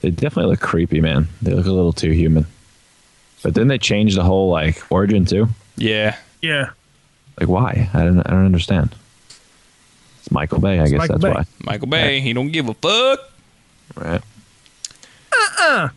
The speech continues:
Speaker 2: Uh-uh. <laughs> All right. Uh, next week.
Speaker 3: Let's Be Cops.
Speaker 2: Let's Be Cops. That's with, uh, Damon Wayans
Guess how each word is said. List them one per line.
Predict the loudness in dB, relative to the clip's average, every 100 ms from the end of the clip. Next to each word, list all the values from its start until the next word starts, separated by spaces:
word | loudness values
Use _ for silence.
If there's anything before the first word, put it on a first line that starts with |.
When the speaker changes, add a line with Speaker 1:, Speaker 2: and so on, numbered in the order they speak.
| -6
Speaker 2:
Uh-uh. | -6 -4 -2 -2 -2
<laughs> | -8 -20 _ -20 -20 -20 -18 -10 -10 -10 -12 -12 -20 _ -20 -20 -20 -20 -20 _ _ _ _ _ -4
All | 0
right. | 0 2
Uh, | 2 0 0 0 0 0 0
next | 0 -2 -2
week. | -2 0
Speaker 3:
Let's | -2 -2
Be | -2
Cops. | -2 -2 -2 -6 -12 _ _ _
Speaker 2:
Let's | -6 -4
Be | -6
Cops. | -4 -4 -4 -4 -6 -6 _ _ _ _ _ _ _ _ _ _ _ _ _ _ -20 -20 _ _ _ -8
That's | -8 -4
with, | -6 -2
uh, | -2 -2 -4
Damon | -2 0
Wayans | 0 0